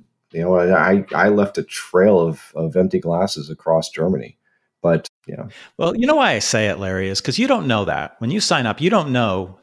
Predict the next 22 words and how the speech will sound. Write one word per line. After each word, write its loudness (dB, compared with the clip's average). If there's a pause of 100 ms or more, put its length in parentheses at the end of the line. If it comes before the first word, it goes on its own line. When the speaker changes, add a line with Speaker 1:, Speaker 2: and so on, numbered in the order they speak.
(120)
Speaker 2:
if -4
it's -6
gonna -6
be -4
bar -2
stools -4
or, -6
or, -4
you -10
know, -8
bunkers. -4 (440)
You -4
just, 4
Speaker 1:
Mm. -12 (360)
Speaker 2:
you -20
never -2
know -2
what's -6
gonna -10
happen. -8
And -2
I, -2